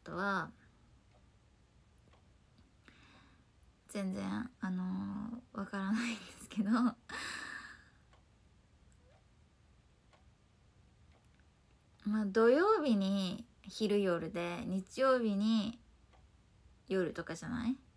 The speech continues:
早めの。<laughs> わかんない。土に-、土曜日一時、六時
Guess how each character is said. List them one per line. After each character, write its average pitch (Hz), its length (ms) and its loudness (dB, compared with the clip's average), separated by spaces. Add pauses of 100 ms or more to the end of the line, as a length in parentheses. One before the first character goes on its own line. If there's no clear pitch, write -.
(880)
早 196 300 -6
め 185 140 -4
の。 185 140 -6 (1080)
<laughs> 381 1160 -16
わ 247 140 2
か 262 180 4
ん 233 60 6
な - 100 0
い。 - 60 -16 (1080)
土 226 160 2
に-、 220 420 2
土 226 120 2
曜 240 280 4
日 180 140 0
一 226 380 -2
時、 190 280 0 (800)
六 202 300 0
時 - 200 -8